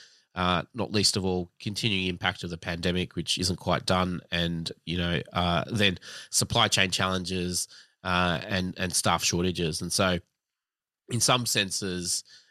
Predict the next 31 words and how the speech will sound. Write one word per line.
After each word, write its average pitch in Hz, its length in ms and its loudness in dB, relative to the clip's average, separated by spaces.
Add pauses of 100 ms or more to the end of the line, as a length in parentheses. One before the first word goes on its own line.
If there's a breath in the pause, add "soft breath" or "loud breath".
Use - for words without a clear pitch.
(160 loud breath)
uh, 90 400 2 (220)
and 92 220 -2
with, 92 200 -2
uh, 69 180 -2
my 107 140 2
job 95 180 2
is 85 160 4
to - 60 0
talk 90 240 -2
things 85 200 -4
up, 92 160 -2
not 90 200 -6
down. 92 420 0 (400 loud breath)
These 120 180 4
are 104 40 2
just 98 260 -2
new 107 160 2
challenges 90 520 0
to - 140 -8
overcome. 101 560 -2 (460 loud breath)
And, 92 500 0 (120)
y-, 92 200 -2
you 98 120 2
know, 90 100 4
so 95 280 2
from 101 180 0
a 95 40 -2
government 110 360 2
perspective, 87 760 -2
it's - 220 -4
like, 90 240 0